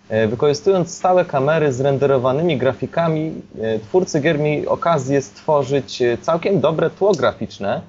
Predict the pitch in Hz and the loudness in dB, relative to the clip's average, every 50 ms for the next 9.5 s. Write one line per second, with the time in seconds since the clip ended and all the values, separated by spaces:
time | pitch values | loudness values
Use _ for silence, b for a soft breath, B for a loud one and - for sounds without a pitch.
0 | - _ _ _ _ _ _ _ - 113 - - 143 127 127 135 - - - - | -18 _ _ _ _ _ _ _ -6 -6 -6 -4 -6 -4 -4 -6 -8 -6 -4 0
1 | 127 127 123 123 120 110 110 107 104 107 101 110 120 123 120 120 - - 131 - | 0 0 0 0 -2 -2 -2 -2 0 0 0 2 2 2 2 0 -2 -8 -10 -10
2 | - 110 - - 123 - - 107 92 - - - - - 101 98 98 101 101 98 | -10 -10 -4 -4 -4 -2 -2 -8 -8 -8 -14 -18 -4 -2 0 0 0 0 -2 -4
3 | 98 - 127 139 143 - - 147 104 92 - - - - - _ _ _ _ _ | -6 -2 -2 -2 0 0 0 0 0 -2 -2 -4 -6 -12 -20 _ _ _ _ _
4 | _ - 113 113 120 120 120 120 123 135 156 175 170 165 170 - 151 131 - - | _ -4 -2 0 0 0 0 0 2 2 2 2 2 2 0 -2 -6 -6 -2 0
5 | 156 120 104 120 - 92 - 127 139 135 143 135 131 123 - 127 113 110 117 113 | 0 0 0 -4 -6 0 2 2 2 4 2 -2 -2 0 0 0 2 2 2 2
6 | 113 110 110 101 110 113 107 107 117 120 120 113 104 110 104 - - 123 120 110 | 2 0 -2 -2 -4 -6 -2 -2 -2 -2 -2 -4 -6 -6 -6 -2 -2 -2 -2 -2
7 | - - 107 104 - - 110 107 110 110 113 101 104 101 95 92 - - - 101 | -6 -8 -8 -8 -4 -4 -4 -2 0 -2 -2 0 0 0 -2 -2 -4 -6 -2 0
8 | 101 104 107 113 117 113 107 107 104 104 98 - 107 107 98 104 104 107 104 101 | 2 2 2 2 0 0 2 2 2 0 0 0 0 0 0 0 -4 -4 -4 -6
9 | - - 113 107 107 113 117 120 120 120 | -6 -4 -4 -2 -2 -2 -2 -2 -2 -4